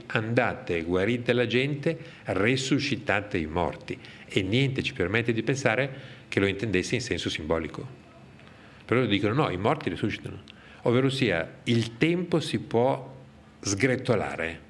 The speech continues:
si può aprire in un certo punto. Tutta questa roba qui, tra l'altro, ha un'ascendenza lontana.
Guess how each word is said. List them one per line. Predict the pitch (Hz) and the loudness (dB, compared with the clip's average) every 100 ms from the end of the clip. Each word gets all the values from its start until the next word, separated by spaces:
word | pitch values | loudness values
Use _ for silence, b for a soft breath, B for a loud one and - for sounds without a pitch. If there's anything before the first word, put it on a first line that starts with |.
| - | -20
si | - - | -4 -4
può | 101 135 | 2 2
aprire | 123 131 104 80 76 | 4 2 2 2 -2
in | 78 | -4
un | 78 | -4
certo | - 78 - | -4 -6 -6
punto. | - 90 - - - - B B B B B B B B B - | -10 -12 -12 -12 -14 -16 B B B B B B B B B 0
Tutta | 220 220 | 2 4
questa | 190 - 127 | 2 4 4
roba | 135 113 | 4 2
qui, | 104 101 80 | 2 0 2
tra | 113 | 2
l'altro, | 117 80 - 95 101 | 2 0 0 0 2
ha | 143 | 2
un'ascendenza | 180 160 - 101 127 139 117 | 4 2 2 0 0 2 0
lontana. | 92 78 120 87 78 110 | 0 -2 -2 -2 -4 -4